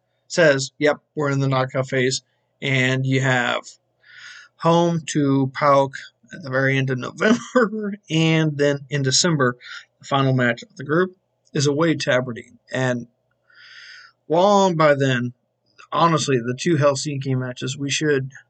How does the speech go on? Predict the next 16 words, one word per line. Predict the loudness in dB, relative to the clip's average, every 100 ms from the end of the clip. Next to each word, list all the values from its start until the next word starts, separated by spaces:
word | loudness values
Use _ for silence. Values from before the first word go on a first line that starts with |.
| _
be | -8 -8
able | -8
to | -8 -8 -10 -12 _ _
waltz | -10 -6 -4 0 4 4 2 -4 -10 -10
right | -8 -2 -2 -2
past | -6 -4 -4 -4 _ -6
those | -2 -2 0
guys. | 0 0 -2 -4
I | -2
know, | 0 2 2 2 0 -4 _ _ _ _ _
I | -6 -4
know | -4 -2 0 -2 -4 -10 _ -20 -20 _
we | -10 -10
need | -8 -6 -4 -4 -4
to | -2
be | 0 0 -2